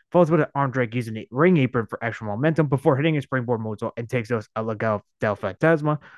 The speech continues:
watching the action from the crowd as we go to a commercial break. We come out of break. L W O reemerges, uh, ringside as Zelina hits a clothesline to Stratton, sends her crashing in the ropes, goes for her own version of the six one nine, but Tiffany avoids it.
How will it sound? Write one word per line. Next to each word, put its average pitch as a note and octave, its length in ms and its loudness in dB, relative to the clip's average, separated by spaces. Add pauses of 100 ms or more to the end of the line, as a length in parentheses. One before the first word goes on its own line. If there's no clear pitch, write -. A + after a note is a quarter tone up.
(140)
watching F3 320 4
the C3+ 80 2
action A#2+ 240 -6
from B2 140 -12
the A#2 80 -8
crowd G#2 340 -8
as A2+ 160 -12
we A2+ 80 -12
go G#2+ 140 -8
to G#2+ 220 -14
a G2+ 80 -10
commercial - 500 -14
break. D#3 240 -2 (1200)
We D#3 80 -2
come E3 100 4
out D3 80 2
of B2+ 60 -4
break. B2+ 320 -4
L E3+ 100 2
W C#3 240 0
O A2+ 180 -4
reemerges, C3 640 -4
uh, G2 80 -10
ringside C3+ 560 -2
as D3 160 -6
Zelina C#3 240 -4
hits D3+ 200 -4
a C3 40 -2
clothesline A#2 380 -4
to G2+ 160 -16
Stratton, D#3 380 -2 (200)
sends E3 220 -2
her C#3 60 -2
crashing C3 340 -2
in E3+ 100 0
the D3+ 60 0
ropes, A#2 240 -4
goes D3+ 180 0
for A2 320 -10
her C3+ 180 2
own E3+ 200 4
version B2+ 240 0
of A#2+ 60 -8
the A2+ 40 -14
six - 220 -12
one A2+ 160 -2
nine, G#2+ 180 -4
but G#2+ 140 -12
Tiffany G#2 360 -12
avoids E3 240 0
it. E3+ 140 -4